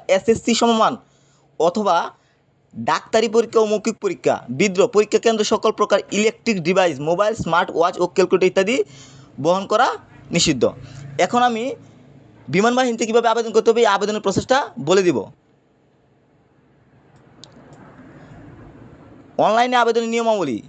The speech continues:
যেমন এখানে দেখতে পাচ্ছ ডব্লিউ ডব্লিউ ডব্লিউ ডট জয়েন বাংলাদেশ এয়ারফোর্স মিল ডট ওয়েবসাইট, অ্যাপ্লাই নাও এ ক্লিক করে পরবর্তী নির্দেশনা অনুযায়ী রেজিস্ট্রেশন করে অনলাইনে পদ্ধতিতে একশত পঞ্চাশ টাকা পরিশোধ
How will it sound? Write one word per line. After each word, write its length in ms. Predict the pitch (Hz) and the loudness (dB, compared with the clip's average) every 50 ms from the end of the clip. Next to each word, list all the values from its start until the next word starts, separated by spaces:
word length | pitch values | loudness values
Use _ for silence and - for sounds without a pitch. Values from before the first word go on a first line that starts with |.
| - _ - | -14 _ -6
যেমন 360 | 123 127 185 208 220 220 214 | -2 0 0 0 0 0 -2
এখানে 220 | 208 202 220 220 | 0 0 0 0
দেখতে 240 | 202 202 190 - 226 | 2 0 0 0 2
পাচ্ছ 220 | 220 220 - - 208 | 0 0 2 2 0
ডব্লিউ 340 | 196 190 160 185 196 233 | 2 2 2 2 4 4
ডব্লিউ 220 | 226 233 214 226 220 220 214 214 214 175 170 170 | 4 4 4 2 2 4 4 2 2 0 0 0
ডব্লিউ 240 | 185 185 180 196 202 | 0 2 4 4 4
ডট 200 | 185 190 208 220 214 - 147 | 4 4 2 2 -2 -6 -4
জয়েন 440 | 135 143 170 196 214 220 233 226 226 - _ _ _ _ _ _ _ _ _ _ - | 0 2 2 2 2 0 -4 -6 -8 -12 _ _ _ _ _ _ _ _ _ _ -14
বাংলাদেশ 440 | - 123 117 170 196 214 220 214 - | -8 -2 -2 -2 0 0 -4 -2 0
এয়ারফোর্স 360 | - 202 190 - 208 202 - | 0 0 0 2 0 0 2
মিল 160 | 196 202 196 | 0 0 2
ডট 160 | 185 202 202 - - - | 2 0 0 0 0 2
ওয়েবসাইট, 360 | 175 175 165 - - 131 117 - | 2 2 2 0 -2 -2 -2 0
অ্যাপ্লাই 320 | - 226 - - 208 208 | -2 0 2 2 0 2
নাও 240 | 196 160 123 101 92 - - - | 2 0 -4 -4 -8 -6 -2 0
এ 80 | 180 | 0
ক্লিক 260 | 175 - - 208 202 - - | 0 0 -2 -4 -4 -2 2
করে 160 | 233 220 220 | 2 2 2
পরবর্তী 320 | - 226 214 214 214 220 208 | 2 2 0 0 2 2 0
নির্দেশনা 300 | 214 202 190 185 220 208 | 0 0 0 0 0 2
অনুযায়ী 320 | 202 220 196 214 202 170 | 2 2 4 4 4 4
রেজিস্ট্রেশন 420 | 147 185 185 196 - 226 202 226 | 2 0 0 0 -2 0 0 0
করে 140 | 202 220 208 | 2 2 4
অনলাইনে 360 | 190 175 185 196 214 220 220 | 4 4 4 4 2 0 0
পদ্ধতিতে 400 | 214 220 208 202 208 202 202 214 262 285 - - - - - - - - | 0 0 2 2 2 4 4 4 4 4 2 -4 -20 -20 -20 -20 -8 -4
একশত 340 | - 180 202 - - 214 - | -2 -2 0 0 -2 0 0
পঞ্চাশ 560 | 226 - - 226 233 233 226 - 226 - - | -2 -2 0 -2 0 0 0 -2 -2 -2 -2
টাকা 320 | - - 208 - 185 151 127 | -2 -4 -2 0 0 -2 -2
পরিশোধ 400 | - - 392 277 - - 208 | 0 2 2 2 2 0 -6